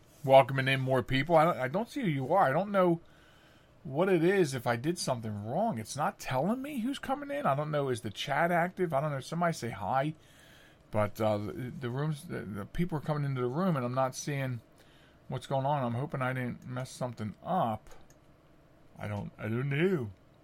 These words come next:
I don't know. I, I don't, I usually don't, can't have time to do, oh, wow, I said hi, and there's twenty things popped up. Hello, Victor. Victor checking in. Hello, Charlie,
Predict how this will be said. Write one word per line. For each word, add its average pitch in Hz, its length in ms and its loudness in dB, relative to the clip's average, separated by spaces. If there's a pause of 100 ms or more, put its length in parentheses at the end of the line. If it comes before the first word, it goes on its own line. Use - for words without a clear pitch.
(600)
I - 60 -4
don't 127 180 -4
know. 143 260 0
I, 127 180 2
I 131 120 6
don't, 165 200 4
I 139 100 0
usually 185 300 4
don't, 160 220 2 (180)
can't 160 300 2 (920)
have 147 200 -4
time 151 240 0
to 139 60 -6
do, 151 180 0
oh, 220 360 10
wow, 160 220 8
I 143 120 4
said 160 180 0
hi, 165 300 8
and 135 140 -2
there's 143 300 -2 (1600)
twenty 170 260 2
things 160 320 2
popped - 320 4
up. 110 140 0
Hello, 160 240 6
Victor. 202 420 4
Victor 180 300 2
checking 170 360 2
in. 196 200 2
Hello, 185 240 6
Charlie, 175 500 6